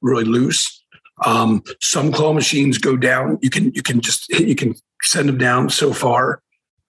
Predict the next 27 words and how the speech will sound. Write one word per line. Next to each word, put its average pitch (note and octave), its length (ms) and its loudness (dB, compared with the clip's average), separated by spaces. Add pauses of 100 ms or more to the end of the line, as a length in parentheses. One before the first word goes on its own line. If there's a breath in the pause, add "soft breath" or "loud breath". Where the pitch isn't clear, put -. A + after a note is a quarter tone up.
and B2 180 2
then A#2 480 2 (360)
move C3 300 2
it A#2+ 80 2
around A#2 640 2
until B2+ 320 0
you A#2 340 2
finally A#2 360 0
depress A#2 400 -2
it B2+ 180 -4
all G#2+ 180 0
the A2+ 80 2
way. G#2+ 220 2
And A#2 80 0
it, G#2+ 140 -4 (640 loud breath)
you G2+ 80 0
know, F#2 240 0 (360 loud breath)
um, A#2+ 380 0
and B2 340 2 (120)
so B2 480 2 (340 loud breath)
I D3 160 2
just, - 400 -2
I E3 200 2
just D#3 220 0
look B2+ 240 2
for, G#2+ 440 0 (280)
like, F#2 220 0